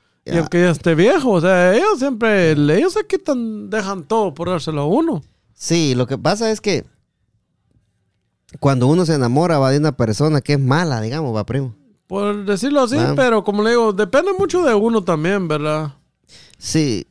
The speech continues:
Speaker 2: sí, depende mucho de uno,
Speaker 1: Ajá.
Speaker 2: cómo uno lleve la relación, va. Va,
Speaker 1: Exacto.
Speaker 2: porque si uno se va a dejar mandar y
Speaker 1: Es
Speaker 2: mangonear,
Speaker 1: que lo, lo
Speaker 2: ¿va?
Speaker 1: principal es poner los puntos,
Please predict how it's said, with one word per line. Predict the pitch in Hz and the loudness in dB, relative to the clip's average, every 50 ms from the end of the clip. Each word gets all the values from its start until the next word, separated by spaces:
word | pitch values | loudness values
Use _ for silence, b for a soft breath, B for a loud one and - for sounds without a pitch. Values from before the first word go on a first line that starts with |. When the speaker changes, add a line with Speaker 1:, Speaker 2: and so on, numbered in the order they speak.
| _ _ _ | _ _ _
Speaker 2:
sí, | - - - 165 170 | -8 -2 0 2 2
depende | 143 135 120 - 190 226 214 220 202 180 | 2 2 2 0 0 0 0 0 0 0
mucho | 165 165 175 190 180 - 170 147 | 0 0 0 0 0 0 0 0
de | 147 | 2
uno, | 156 170 170 156 | 0 0 0 0
Speaker 1:
Ajá. | 139 | -2
Speaker 2:
cómo | 135 160 156 156 156 | -2 -2 0 0 0
uno | 160 156 156 | 2 2 2
lleve | 151 156 160 156 151 | 2 2 2 2 2
la | 139 127 | 0 0
relación, | 117 120 113 117 113 110 - 180 214 247 196 127 | 0 -2 -2 -2 -2 -2 -2 -2 -2 -2 -2 -2
va. | 117 117 127 | -2 -2 -4
Va, | 139 139 135 160 | -4 -6 -8 -10
Speaker 1:
Exacto. | 139 113 113 160 | -8 -6 -4 -4
Speaker 2:
porque | 190 208 190 120 | -2 -2 -2 -2
si | 107 127 160 | 0 0 0
uno | 185 185 156 | 0 0 0
se | 135 147 | 0 0
va | 139 151 | 2 2
a | 165 | 2
dejar | 160 151 165 170 165 156 147 135 | 2 2 2 0 0 0 -2 -2
mandar | 131 127 127 127 123 127 131 151 156 156 147 | 0 0 0 0 0 0 0 0 2 0 0
y | |
Speaker 1:
Es | 139 131 | 0 0
Speaker 2:
mangonear, | 127 123 - 107 120 262 269 269 254 254 247 | 0 0 0 0 0 2 2 2 2 2 2
Speaker 1:
que | 240 226 214 202 190 | 2 2 2 2 2
lo, | 180 175 175 170 | 2 2 4 4
lo | 170 170 170 165 156 | 4 2 2 0 0
Speaker 2:
¿va? | 139 | 0
Speaker 1:
principal | 175 170 - - 175 165 - 202 240 269 | 0 0 0 0 -2 0 0 2 2 2
es | 277 269 - | 2 0 0
poner | - - 202 196 214 220 | -2 -2 0 0 0 0
los | 214 185 - | 0 -2 -4
puntos, | - - 214 226 214 - 214 185 147 - - - - - - - _ | -4 -2 0 0 0 0 -2 -2 -2 -4 -8 -14 -16 -18 -20 -20 _